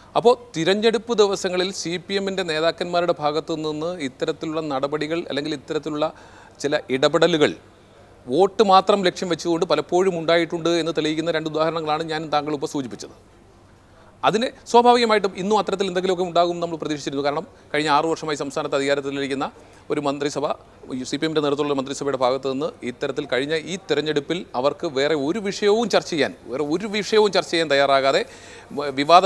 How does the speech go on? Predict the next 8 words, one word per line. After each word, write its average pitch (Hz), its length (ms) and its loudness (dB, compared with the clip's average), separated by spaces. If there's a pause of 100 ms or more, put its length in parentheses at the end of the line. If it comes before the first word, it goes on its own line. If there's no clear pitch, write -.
വിഷയങ്ങളിലേക്ക് 156 500 0 (140)
മാത്രം 156 480 -2 (120)
ചുറ്റിപ്പറ്റി 143 500 -6 (120)
നടന്നുകൊണ്ടിരുന്നു 131 580 -4 (120)
എന്നതിൻ്റെ 135 400 -4
ബാക്കി 120 240 -2
പത്രമായിട്ടാണ് 127 500 -2 (100)
ഏറ്റവും 127 260 -4